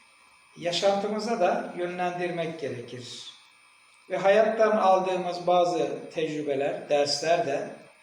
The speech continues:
e, bu ayetlerle beraber yürür. Yani ayetler bizim beynimizde,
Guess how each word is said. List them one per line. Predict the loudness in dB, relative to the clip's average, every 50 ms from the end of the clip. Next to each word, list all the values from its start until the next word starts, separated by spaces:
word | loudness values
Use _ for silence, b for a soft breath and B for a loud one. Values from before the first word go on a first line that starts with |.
| b b b b b b b b b _ -16
e, | -14 -12 -8
bu | -6 -2 0 2 4
ayetlerle | 6 8 8 8 8 6 4 2 4 6 6 6 6 6 4 2 2 0 -2 -6 -10 -16 -20 -20 -20 _ _ _ _ -4
beraber | -2 0 0 0 0 0 0 0 -2 -4 -6 -10 -14 -18 -20 -20 -20 -20 -20 -18
yürür. | -14 -10 -6 -4 -4 -2 -4 -4 -6 -10 -14 -16 -20 -20 -20 _ _ _ _ _ _ _ _ _ _ _ _ _ _ _ _ _ _ _ -12 -2
Yani | 2 4 4 4 4 2 -2 -4 -6 -10 -14 -18 -20 b b b b b b b b b b _ -4
ayetler | 2 4 6 6 6 4 4 6 4 4 4
bizim | 2 0 -2 -2 -2 0
beynimizde, | 2 2 4 4 2 2 2 0 -2 0 2 4 4 4 4 0 -2